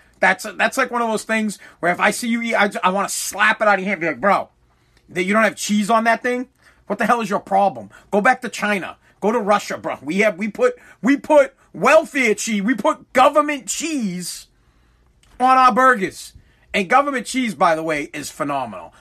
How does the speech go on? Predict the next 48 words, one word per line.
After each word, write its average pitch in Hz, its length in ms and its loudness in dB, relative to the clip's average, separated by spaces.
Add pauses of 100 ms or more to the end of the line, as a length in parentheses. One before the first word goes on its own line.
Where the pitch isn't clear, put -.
I 180 160 2
had 202 220 2
it 190 80 -4
when 185 100 -6
I 180 80 0
was 156 140 -6
a 160 60 -10
kid. 185 340 -4 (160)
I 160 120 2
wish 202 220 -2
I 185 80 -2
still 208 280 -2
got 147 180 -2
it. 120 80 -16
They, 165 140 -4
they 165 180 -6
still 254 320 -2
pay. - 260 0 (200)
You 302 180 2
know 285 160 6
they 254 160 0
still 247 340 -2
give 208 280 -2
that 208 200 4
shit 220 220 -2
out, 233 260 2
government 208 380 0
cheese? 226 420 -10 (400)
Tons 269 280 2
of 160 100 -4
it. 120 120 -14 (460)
Lots 180 340 0
of 139 140 -8
it. - 160 -16
Like, 165 180 -4
by 233 160 2
the 214 120 -2
p-, - 340 -18
bro, 233 160 2
billions 262 480 -4
of 247 140 -4
pounds 214 420 2 (220)
of 165 140 0
government 233 380 2
cheese 202 400 -4 (280)
getting 202 240 0
shipped - 340 -6
out 180 320 2